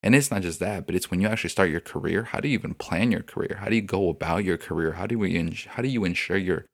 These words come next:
career is successful? If you decide to start a business, now there's all this more knowledge. There's always more work.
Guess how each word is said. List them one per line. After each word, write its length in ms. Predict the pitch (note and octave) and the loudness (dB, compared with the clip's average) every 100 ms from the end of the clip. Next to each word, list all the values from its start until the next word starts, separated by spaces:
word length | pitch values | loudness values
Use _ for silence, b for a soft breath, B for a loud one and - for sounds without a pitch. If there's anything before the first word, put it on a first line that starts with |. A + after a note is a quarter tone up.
| _ | _
career 300 | - E2 G2 | -2 2 4
is 120 | - - | 2 -2
successful? 760 | - - E2 - - - - _ _ _ _ | -6 -2 -2 -2 -4 -8 -8 _ _ _ _
If 100 | G2 | 2
you 100 | C3 | 4
decide 300 | B2 - G#2+ | 4 4 4
to 80 | G#2 | 4
start 220 | - G2+ | 6 6
a 40 | E2 | 4
business, 640 | D2 E2 F2+ A2 A2+ - | 2 0 4 2 2 2
now 100 | F#2+ | 0
there's 180 | G2 - | 0 -2
all 160 | - | 0
this 120 | F#2+ F2+ | 2 2
more 280 | F2+ F2+ | -2 -2
knowledge. 540 | D#2+ E2+ G#2+ G2+ - - _ _ _ _ _ - | -2 -2 0 0 -2 -8 _ _ _ _ _ 2
There's 160 | G#2 | 2
always 380 | - B2 B2 F2+ | 8 8 10 6
more 200 | E2 D#2+ | 0 -2
work. 440 | D2+ - - - | -2 -4 -6 -14